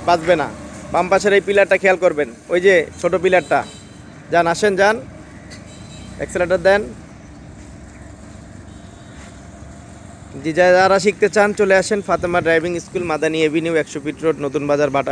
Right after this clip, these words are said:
বামে কাটেন, বামে, বামে না কাটলে এই যে এই পাশে, ডাইন পাশে বাজবো। হ্যাঁ, আবার বেশি ডাইনে কাট-, ডাইনে কাটলে আবার ডাইনে বাইজে দেবো। এখন, এখন আবার ডাইনে কাটেন, বামে চেপে দেবো, ডাইনে কাটেন। হুম, এই যে মাথা বামে চেপে যায়,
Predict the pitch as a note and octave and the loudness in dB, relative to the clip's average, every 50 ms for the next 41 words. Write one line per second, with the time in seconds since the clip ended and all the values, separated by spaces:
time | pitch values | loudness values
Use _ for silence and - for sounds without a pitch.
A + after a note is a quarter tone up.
0 | D3 E3 F#3 G3 G#3+ G3 G#3+ G#3 G#3 F#3 F3 G3 G3+ G#3 G3+ E3+ B2+ - - - | 0 2 2 2 2 2 2 2 2 2 2 2 2 2 2 0 -2 -4 -12 -18
1 | - - - - - - - - D3 F3+ F#3+ G3+ G3+ G3+ G3+ F3+ G#3+ G3+ G#3 A3 | -18 -18 -18 -18 -16 -16 -8 -2 0 2 2 2 2 2 2 0 0 0 2 2
2 | G#3+ G#3 G#3+ G3 F3 G3+ F3+ G3+ G3+ F#3 F#3+ F3+ F#3 G3 F#3 G3 F#3 G3 F3 F3+ | 4 4 4 4 4 2 4 4 2 2 2 2 0 0 0 2 0 2 4 2
3 | E3+ D3+ C#3 C3+ B2 A2+ A#2 D3 D3 C3 A#2 - - - - - - - - - | 2 2 0 -4 -6 -4 -6 -6 -6 -6 -8 -12 -16 -18 -18 -18 -18 -18 -18 -10
4 | - - E3 F#3 F#3 F3 F#3+ G3+ - A3 G3 G#3 G3+ G3+ G#3 G3 G#3+ G#3 F#3 A3 | -4 0 2 2 2 4 2 2 2 2 2 2 2 2 2 2 0 0 0 -2
5 | F#3+ D#3+ C#3 - F#3 F#3+ G3 G3 G3 G3+ F3+ G3 G#3 G3+ G3 G3+ F#3 G3 G3 G3 | -4 -4 -2 0 0 2 2 2 2 0 2 2 2 4 2 2 2 2 2 2
6 | F#3+ F#3 F#3 F3 F3+ E3+ D#3+ D3+ C3 C3 A#2+ - - C#3 D#3+ E3+ F3 E3+ - - | 4 4 4 4 4 2 2 0 0 -4 -8 -8 -4 -2 -2 0 -2 -2 -6 -10
7 | - - - - - - E3 F3 F#3+ G3 G3 G3 G3 F#3 G3 G#3 G#3 G#3 F#3+ G#3 | -14 -16 -16 -16 -8 -2 0 2 4 4 4 4 4 2 2 2 2 2 2 2
8 | G3 A3+ C4 B3+ - - - - D3+ F3 F3+ F#3+ F#3 F#3 F#3 E3+ F3+ E3 D#3 D3+ | 2 2 0 0 -2 -8 -10 -2 0 2 2 2 2 2 2 2 4 4 4 2
9 | B2+ C#3 C#3+ E3 F3+ G3 F#3 G3+ G3+ A#3 C4 C#4+ D#4 C4 - - - - - D#3+ | 2 2 2 2 2 4 2 2 2 2 0 0 -2 -10 -12 -14 -14 -10 -8 -6
10 | D3+ C#3 B2 - - - - - - - - - E3 F3 F3 F#3 F#3+ F#3+ G3+ F#3 | -6 -6 -6 -8 -10 -12 -12 -10 -10 -8 -4 0 0 2 2 2 2 2 2 2
11 | F#3 F#3+ G3 F#3+ F#3 F#3 F3 F3 D3+ C#3+ C3+ - | 4 2 2 2 2 2 2 2 2 2 -2 -4